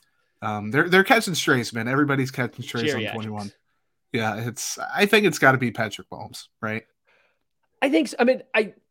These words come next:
Speaker 2: yes. Um, I was very young when George Brett's, like, highest of his influence was still there. I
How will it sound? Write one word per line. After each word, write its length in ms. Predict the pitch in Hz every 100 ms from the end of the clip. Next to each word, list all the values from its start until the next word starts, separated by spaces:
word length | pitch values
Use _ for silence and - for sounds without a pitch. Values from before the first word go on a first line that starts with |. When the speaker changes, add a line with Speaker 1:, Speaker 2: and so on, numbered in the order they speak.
| _ -
Speaker 2:
yes. 420 | 185 175 - -
Um, 420 | 180 170 165 151 147
I 120 | - 196
was 160 | 202
very 200 | 175 190
young 260 | 190 170 170
when 120 | 160
George 320 | 156 165 139
Brett's, 560 | 127 156 156 147 - -
like, 180 | 151 135
highest 480 | 151 151 156 151
of 60 | 147
his 140 | 156 147
influence 400 | 135 147 143 -
was 100 | -
still 280 | - 127
there. 420 | 135 175 175 175 175
I 120 | 135